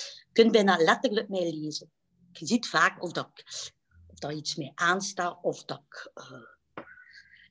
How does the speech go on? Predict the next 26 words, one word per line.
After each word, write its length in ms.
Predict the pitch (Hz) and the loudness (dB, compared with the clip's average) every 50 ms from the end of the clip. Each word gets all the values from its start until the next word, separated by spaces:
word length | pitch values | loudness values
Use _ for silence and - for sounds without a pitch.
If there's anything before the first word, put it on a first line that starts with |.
| _ - - _ _ _ - - - - | _ -20 -20 _ _ _ -16 -12 -8 -8
denk 240 | 302 285 - - - | -6 -6 -8 -8 -8
van, 400 | - - - - - - - - - | -10 -10 -10 -12 -14 -14 -14 -8 -4
of 200 | - 160 - - _ | -4 -4 -4 -6 _
dat 200 | - - - - | -6 -6 -4 -2
dat 160 | - - - | -2 -2 -2
mijn 180 | - 202 254 254 | 0 0 2 4
zenuwen 500 | - - - 196 202 214 208 233 208 190 - | 6 8 10 10 10 10 10 8 6 4 2
<laughs> 60 | - | 4
werkt, 340 | 247 254 240 - - - - | 4 4 4 2 -4 0 2
of 180 | 185 180 - 156 - | 2 2 2 0 -8
dat 160 | 160 151 143 _ | -8 -8 -8 _
ik 220 | - - - _ - | -16 -20 -20 _ -20
het 140 | 160 - | -14 -12
totaal 400 | - 160 - - 151 151 156 175 | -10 -10 -6 -2 0 0 2 2
niet 160 | 170 170 165 156 | 2 0 0 0
mee 160 | 139 - - - | -2 -4 -4 0
eens 360 | 170 175 190 202 202 196 - | 2 4 4 4 2 0 0
ben, 280 | - 185 196 190 196 - | 0 0 0 -2 -4 -6
of 180 | - 156 143 - | -8 -10 -8 -8
dat 160 | - 135 139 | -10 -10 -10
ik 180 | 147 139 - _ _ | -10 -12 -16 _ _
denk 120 | 156 - _ _ | -18 -18 _ _
van, 80 | _ _ _ | _ _ _
"Ah, 100 | - - _ | -20 -20 _
dat 100 | - - - _ | -20 -20 -20 _
kan 120 | - - | -20 -20